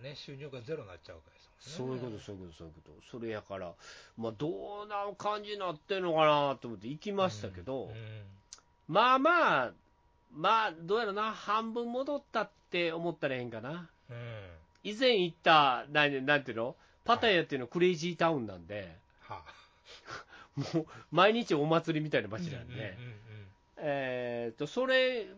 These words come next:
Speaker 2: を、まあ、どんなもん復活してるかなと思って行ったら、
Speaker 1: はい。
Speaker 2: 半分ぐらい復活しましたね。
Speaker 1: ちょっと賑わいが、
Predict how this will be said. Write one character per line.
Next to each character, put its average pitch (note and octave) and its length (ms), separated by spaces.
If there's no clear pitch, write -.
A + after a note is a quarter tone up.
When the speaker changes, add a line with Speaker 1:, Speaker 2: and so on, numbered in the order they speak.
Speaker 2:
を、 A3 420
ま G3 220
あ、 F#3+ 60
ど B3+ 300
ん B3+ 80
な B3+ 120
も C4+ 160
ん C4 220
復 A3+ 160
活 B3+ 340
し - 80
て D4 100
る C#4+ 80
か C4+ 140
な B3+ 300
と A#3+ 140
思 G3+ 120
っ - 20
て F3 160
行 E3+ 120
っ - 20
た C#3 180
ら、 B2+ 360
Speaker 1:
は A2 120
い。 F2 60
Speaker 2:
半 D4+ 480
分 D#4 240
ぐ D4 100
ら B3+ 80
い - 20
復 A#2 220
活 F2+ 140
し F2+ 100
ま E2+ 100
し - 60
た - 60
ね。 F2 40
Speaker 1:
ち - 60
ょ - 20
っ - 40
と - 80
賑 C#3+ 260
わ D3+ 60
い C#3+ 60
が、 D3 100